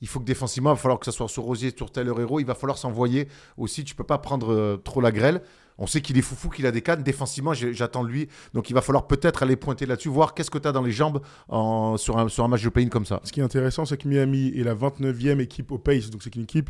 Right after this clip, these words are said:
Speaker 2: qui ralentit, euh, le jeu. C'est la cinquième équipe aussi, euh, défensivement au rating. Donc, dans les aspects tactiques,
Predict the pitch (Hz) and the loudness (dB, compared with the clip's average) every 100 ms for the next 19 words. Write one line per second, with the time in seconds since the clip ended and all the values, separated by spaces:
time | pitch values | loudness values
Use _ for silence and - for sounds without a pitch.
0 | - - - - 131 123 131 123 - 143 | -8 -18 -20 -4 0 4 4 4 6 6
1 | 123 117 117 120 123 117 156 170 123 113 | 8 6 2 4 4 8 6 6 2 -2
2 | - 165 - 160 139 127 147 127 - 139 | -2 -4 0 2 2 -2 -4 -4 -6 -8
3 | - - - - 117 113 113 113 113 135 | -8 -20 -16 -8 -6 -6 -8 -8 -6 -4
4 | 127 139 135 123 113 123 - 165 208 - | -6 0 2 4 2 0 0 -2 -2 -2
5 | 123 123 - - - - 139 143 139 120 | 0 0 -2 -18 -18 2 4 6 6 6
6 | 135 - 143 139 127 - 175 - | 4 4 2 2 -2 0 0 0